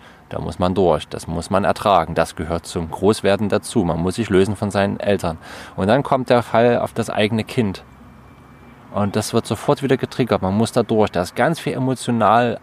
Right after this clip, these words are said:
angestaut, was in dem Moment rauskommt. Man kann das dann gar nicht wirklich objektiv betrachten und gar nicht wirklich schauen, was für das eigene Kind gut ist, weil man die alte eigene Wunde immer noch in sich drin hat, die schreit,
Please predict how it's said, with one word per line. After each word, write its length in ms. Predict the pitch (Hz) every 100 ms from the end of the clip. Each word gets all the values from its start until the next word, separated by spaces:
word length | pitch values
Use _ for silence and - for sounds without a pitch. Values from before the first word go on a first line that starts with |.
| -
angestaut, 800 | 127 123 - - 87 87 95 - - - -
was 160 | 98 101
in 60 |
dem 120 | 101 110
Moment 300 | 104 104 98
rauskommt. 400 | 113 - 95 92
Man 100 | 98
kann 240 | - 143
das 220 | 151 - - - - - - -
dann 260 | 123 120 123 -
gar 200 | 107 107
nicht 240 | 139 113
wirklich 280 | 110 117 127
objektiv 580 | 113 117 - - 135 -
betrachten 520 | - - - - -
und 120 | 101
gar 140 | 101 101
nicht 160 | 120
wirklich 260 | 120 120 107
schauen, 340 | - 104 127
was 160 | 117 -
für 80 | 120
das 120 | 120
eigene 240 | - 113 113
Kind 240 | - 117 - - -
gut 240 | 156 160
ist, 240 | 143 147 -
weil 140 | 95
man 100 | 120
die 140 | 113
alte 400 | - 110 113 117
eigene 360 | 107 110 123 120
Wunde 440 | 127 143 139 123 - - -
immer 200 | 131 117
noch 260 | 110 - - - - - -
in 120 | 123 113
sich 160 | 113
drin 300 | - 139 131
hat, 220 | 98 - - - - -
die 60 | 107
schreit, 480 | - - 104 131